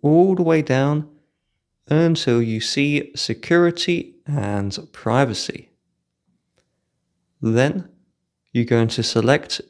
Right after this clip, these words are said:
the Device Unlock option. Then select Fingerprint and Face Unlock. Enter in your existing login,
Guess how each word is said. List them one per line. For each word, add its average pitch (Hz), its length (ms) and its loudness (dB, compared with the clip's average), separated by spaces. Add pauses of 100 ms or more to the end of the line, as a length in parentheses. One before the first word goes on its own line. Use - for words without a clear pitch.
(140)
the 107 340 -2 (120)
Device 113 680 0 (240)
Unlock 117 540 0 (120)
option. 185 500 -4 (2250)
Then 135 440 0 (500)
select 117 640 -2 (140)
Fingerprint 165 840 -2 (220)
and 107 420 -2 (140)
Face - 540 -2 (200)
Unlock. 113 580 0 (2000)
Enter 131 360 2
in 131 100 4
your 127 140 4
existing 107 560 -2
login, 175 460 0